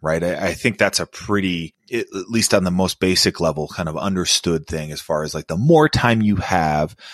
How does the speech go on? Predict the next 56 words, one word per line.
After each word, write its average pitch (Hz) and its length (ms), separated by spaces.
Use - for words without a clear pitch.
uh, 76 240
you 85 180
seem 92 240
to 85 100
have 85 200
this 78 120
correlation 80 640
with, 73 240
uh, 73 60
oh, 80 260
well, 76 180
that's 76 320
the 76 100
more 73 320
risk 78 460
that, 95 240
that 90 220
you 87 80
can 73 160
bear. 87 320
And, 92 120
and 95 160
certainly 123 380
for 95 240
a 87 60
long-term 90 920
goal, 107 420
uh, 80 220
for - 160
something 82 340
like 76 300
retirement, 87 680
as 92 200
an 90 80
example, 101 480
or 104 100
something 101 320
that's 92 220
ten, 98 260
fifteen, 98 380
twenty 90 260
years 85 180
down 78 200
the 71 80
road, 92 320
yes, 85 280
you, 82 200
you 78 220
have 92 420
that 82 180
sort 71 160
of - 140
time 101 560
component 85 540
to 67 160
it. - 100